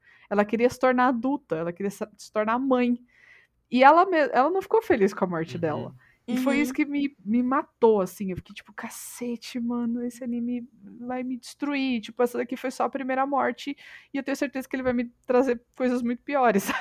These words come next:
Speaker 3: E eu
Speaker 1: Não.
Speaker 3: gosto, <laughs> eu gosto muito também que esse anime, além, tipo, de todo esse debate filosófico da mudança e do que é ser um ser humano e virar os arquétipos que nós conhecemos de cabeça pra baixo, é que ele é uma representação muito literal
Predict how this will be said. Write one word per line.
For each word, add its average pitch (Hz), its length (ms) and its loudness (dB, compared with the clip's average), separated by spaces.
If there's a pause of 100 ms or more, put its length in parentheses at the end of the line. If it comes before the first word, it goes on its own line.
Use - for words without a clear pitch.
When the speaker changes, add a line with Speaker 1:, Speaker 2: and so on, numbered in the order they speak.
(540)
Speaker 3:
E 269 60 -2
eu 277 120 8
Speaker 1:
Não. 269 80 2
Speaker 3:
gosto, 294 320 2
<laughs> 262 360 0 (880)
eu 254 80 4
gosto 269 220 2
muito 294 160 -6
também 247 260 0
que 269 80 -2
esse 262 160 -4
anime, 233 260 -2
além, 214 280 -4
tipo, 233 220 -8
de 208 120 -10
todo 226 200 0
esse 233 120 -12
debate 220 320 -2
filosófico 208 540 -4
da 196 100 -4
mudança 196 580 -6
e 196 40 -12
do 202 120 -12
que 214 120 -6
é 202 60 -4
ser 208 200 -6
um 202 80 -10
ser 196 200 -10
humano 185 580 -6
e 180 200 -6 (300)
virar 208 240 2
os 233 140 2
arquétipos 208 520 -4
que - 80 -16
nós 202 140 -6
conhecemos 196 400 -8
de 208 60 -14
cabeça 196 320 -8
pra 175 120 -8
baixo, 190 540 -4 (500)
é 240 80 -2
que 262 120 -4
ele 262 80 -2
é 269 60 2
uma 269 100 -2
representação 247 720 -4
muito 311 460 0
literal 233 840 2